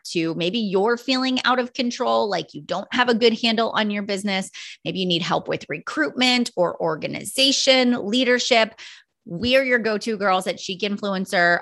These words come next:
Obviously, we have done it successfully. And I feel like one of the cornerstones of picking a mentor is somebody that has walked the walk and talked the talk, has done the things that you want to do and can show you the ropes. So again, two coaching spots left. If you're interested, come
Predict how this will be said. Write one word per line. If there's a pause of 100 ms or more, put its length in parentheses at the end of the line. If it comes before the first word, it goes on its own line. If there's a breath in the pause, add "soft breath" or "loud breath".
Obviously,
we
have
done
it
successfully.
And
I (120)
feel
like
one
of
the
cornerstones
of (120)
picking
a
mentor
is
somebody
that
has
walked
the
walk
and
talked
the
talk, (280 loud breath)
has
done
the
things
that
you
want
to
do
and
can
show
you
the
ropes.
So (160)
again,
two
coaching (200 loud breath)
spots
left.
If
you're
interested,
come